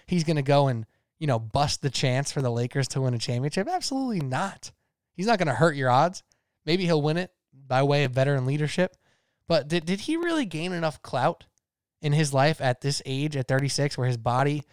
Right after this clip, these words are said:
clearly wasn't what it wa-, once was, to just be like, "Nah, I'm good on Memphis"? How cool of Memphis to turn this season into a win already,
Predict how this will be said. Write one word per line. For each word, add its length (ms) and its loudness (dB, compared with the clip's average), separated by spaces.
clearly 400 2
wasn't 340 6
what 140 4
it 100 0
wa-, 300 4
once 240 4
was, 340 2
to 100 -2
just 200 0
be 80 4
like, 160 2
"Nah, 260 2
I'm 120 0
good 200 4
on 160 4
Memphis"? 460 0
How 240 4
cool 560 2
of 160 2
Memphis 640 2
to 80 2
turn 320 2
this 180 2
season 680 -2
into 380 0
a 80 2
win 340 4
already, 500 -2